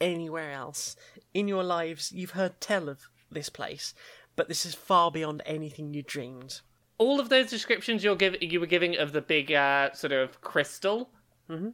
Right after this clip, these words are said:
Speaker 2: in my mind, I'm just picturing Final Fantasy now. I'm like, "Oh, big giant crystal that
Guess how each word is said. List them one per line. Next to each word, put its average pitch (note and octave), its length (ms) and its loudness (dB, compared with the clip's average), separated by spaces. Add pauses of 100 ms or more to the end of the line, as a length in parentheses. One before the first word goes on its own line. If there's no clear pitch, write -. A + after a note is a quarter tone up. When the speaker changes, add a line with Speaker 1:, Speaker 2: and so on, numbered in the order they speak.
Speaker 2:
in G#3 140 6
my G3+ 180 4
mind, G3 380 2
I'm F3+ 180 4
just E3+ 160 0
picturing D#3+ 380 2
Final C3 260 -2
Fantasy C3 400 -2
now. B2 220 -2
I'm B2+ 160 -4
like, C3+ 280 -2
"Oh, B3 260 8
big D3+ 260 0
giant F3+ 300 4
crystal A3+ 560 0
that E3 220 2